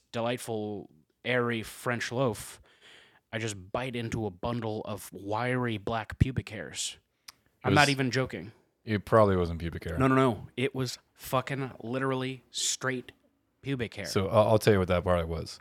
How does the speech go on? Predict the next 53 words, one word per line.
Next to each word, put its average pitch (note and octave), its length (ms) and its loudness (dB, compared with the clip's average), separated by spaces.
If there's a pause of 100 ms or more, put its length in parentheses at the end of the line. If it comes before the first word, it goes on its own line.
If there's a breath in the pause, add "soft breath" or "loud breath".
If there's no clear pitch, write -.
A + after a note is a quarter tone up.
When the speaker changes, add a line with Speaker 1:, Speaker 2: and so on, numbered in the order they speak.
Speaker 1:
No, D3+ 140 2
it D#3 100 6
was F3+ 180 8
Speaker 2:
So, F#3 40 4
Speaker 1:
pubic F#3+ 220 0
hair. F2+ 280 -8
Speaker 2:
uh, A2+ 120 0
Speaker 1:
Like, F#2+ 80 -4 (180)
Speaker 2:
let G#2 140 4
me, G2 120 2
let G2 120 4
me F#2 80 6
explain. F2 500 -4 (540 loud breath)
So F#2+ 280 6 (1000)
a G2+ 80 2
lot G#2 240 8
of G#2 300 4
Vietnamese F#2+ 420 2
places, G#2 360 2
they F#2+ 120 2
serve F#2 240 0
this F2 120 -4
dish. G2 340 -2
I F#2 80 -4
can't F#2 260 0 (100)
pronounce F2+ 340 -2
it F#2 60 -6 (340)
right, F#2+ 260 4
but F#2+ 100 0
it's F2+ 100 -4
basically, G2 600 0 (160)
but F#2+ 220 -2
it's - 180 -4
a, F2+ 240 -2 (100)
it's F#2 140 -6
a F#2 60 0
rice, F2+ 640 0 (100)
um, D#2+ 340 -6 (580)
like - 80 -6
a F#2+ 60 0
rice G2+ 240 4
cake - 180 0
with - 120 -8
pork - 240 2
in C3+ 80 -2
it D3+ 160 -4
that's G2 160 -6
wrapped G2 200 2
in F2 120 -2
banana E2+ 320 -2
leaf, E2 240 -8
and F#2 80 -2
they, E2 120 -2